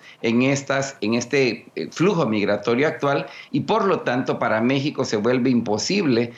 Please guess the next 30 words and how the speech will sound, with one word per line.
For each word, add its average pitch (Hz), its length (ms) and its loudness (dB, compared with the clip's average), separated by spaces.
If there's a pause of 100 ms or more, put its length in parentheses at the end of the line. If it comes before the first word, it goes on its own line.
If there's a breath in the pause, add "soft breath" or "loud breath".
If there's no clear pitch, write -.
(140)
seguir 135 400 2
siendo 143 340 2
el 139 80 2
lugar 131 400 2
de 127 80 2
espera 139 540 0 (340)
como 127 240 2
Estados 131 480 0
Unidos 120 340 2
seguramente 113 640 0
lo 104 120 2
aspira. 98 420 0
Y 107 140 2
eso 135 140 0
explica 139 720 -2 (100)
la 117 160 -4
posición 123 500 0
mexicana 139 760 0 (180 loud breath)
de 131 140 2
insistir 127 880 0 (200 loud breath)
en 117 140 2
la 117 100 0
necesidad 117 840 0 (140)
de 117 180 2
nuevos 143 460 2
abordajes 107 760 0
que 113 100 -2
permitan 117 580 0
una 123 220 2
solución 120 720 2